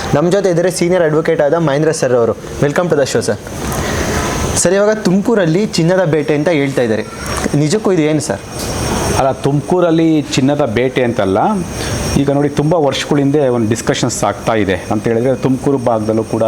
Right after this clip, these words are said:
Speaker 2: ಚಿನ್ನ ಸಿಗುತ್ತೆ, ಚಿನ್ನದ
Speaker 1: ಹ್ಮ್.
Speaker 2: ಮೈನಿಂಗ್ ಆಗ್ಬೇಕಂತ ಹೇಳಿ. ಆ, ಈಗ ಚಿನ್ನದ ಮೈನಿಂಗ್ ಅಂತ ಹೇಳಿದ್ರೆ ಎಲ್ರಿಗೂ ಗೊತ್ತಿದೆ, ಚಿನ್ನದ ಮೈನಿಂಗ್ ಗಣಿ ಹೇಗೆ ಮಾಡ್ತಾರೆ, ಮತ್ತು ಅದರ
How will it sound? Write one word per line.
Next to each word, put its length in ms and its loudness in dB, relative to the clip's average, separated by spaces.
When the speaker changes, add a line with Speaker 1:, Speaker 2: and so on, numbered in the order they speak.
Speaker 2:
ಚಿನ್ನ 180 0
ಸಿಗುತ್ತೆ, 500 -2
ಚಿನ್ನದ 260 0
Speaker 1:
ಹ್ಮ್. 100 2
Speaker 2:
ಮೈನಿಂಗ್ 400 2
ಆಗ್ಬೇಕಂತ 680 0
ಹೇಳಿ. 380 0
ಆ, 80 2
ಈಗ 100 2
ಚಿನ್ನದ 320 2
ಮೈನಿಂಗ್ 380 2
ಅಂತ 120 0
ಹೇಳಿದ್ರೆ 220 0
ಎಲ್ರಿಗೂ 220 0
ಗೊತ್ತಿದೆ, 340 -2
ಚಿನ್ನದ 220 2
ಮೈನಿಂಗ್ 460 2
ಗಣಿ 160 2
ಹೇಗೆ 340 0
ಮಾಡ್ತಾರೆ, 360 0
ಮತ್ತು 200 0
ಅದರ 160 0